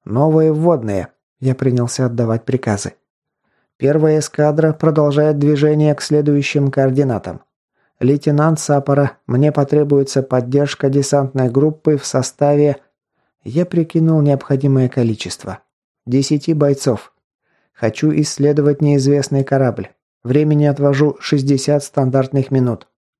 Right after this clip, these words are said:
«Принято, лорд Мак», отозвался Майо, которого я, как старого знакомого, решил привлечь в качестве поддержки. Все-таки, если командир решил полезть вперед, то пусть уж он это делает с прикрытием.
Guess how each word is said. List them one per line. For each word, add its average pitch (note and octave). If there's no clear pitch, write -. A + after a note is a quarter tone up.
«Принято, D3+
лорд A#2
Мак», A#2
отозвался A2+
Майо, D3+
которого D#3+
я, D#3
как D3+
старого D3+
знакомого, D#3+
решил D3
привлечь D3+
в -
качестве C3+
поддержки. A2
Все-таки, A#2
если G#2+
командир A#2
решил A#2
полезть A2
вперед, C3+
то C#3+
пусть G3+
уж F3
он E3+
это D#3
делает C#3
с -
прикрытием. A#2+